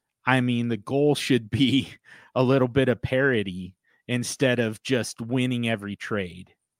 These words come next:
you know? It should be to get the rest of this league a little bit healthy. It's not on you to just completely rebuild somebody, but it's on you to,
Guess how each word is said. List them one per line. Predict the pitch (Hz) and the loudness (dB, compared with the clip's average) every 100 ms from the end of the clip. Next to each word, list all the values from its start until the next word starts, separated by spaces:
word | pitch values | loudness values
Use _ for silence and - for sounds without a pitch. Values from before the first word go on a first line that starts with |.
| _ | _
you | 104 104 | -4 -2
know? | 104 113 - | -4 -6 -2
It | 120 120 | -2 0
should | - 127 110 | 0 0 0
be | 131 131 123 | 0 0 -2
to | - 139 127 123 113 101 | -2 2 2 2 0 0
get | 151 143 | 0 2
the | 131 | 0
rest | 135 139 - | 2 0 -2
of | 143 | -4
this | 123 117 123 | -2 -4 -4
league | 131 120 104 _ _ _ _ | -4 -4 -8 _ _ _ _
a | 123 | 0
little | 127 123 | 2 2
bit | 113 113 104 | 2 -2 -2
healthy. | 123 131 - 87 87 - _ _ _ - | -2 -2 -4 -12 -14 -20 _ _ _ -6
It's | 117 - | -4 -2
not | 135 127 | 0 2
on | 120 120 | 2 0
you | 120 117 | 0 -2
to | - 107 | -4 -6
just | 107 104 - | -6 -8 -8
completely | 101 135 113 107 | -6 -4 -2 -2
rebuild | 110 107 - 135 147 | -4 -4 0 0 -2
somebody, | - 104 92 87 95 110 _ _ _ _ _ _ _ _ | -4 -4 -6 -8 -10 -12 _ _ _ _ _ _ _ _
but | 143 131 | 4 4
it's | 120 | 4
on | 147 131 127 | 2 2 2
you | 120 123 120 | 0 0 0
to, | - - 117 113 104 | -2 0 2 2 0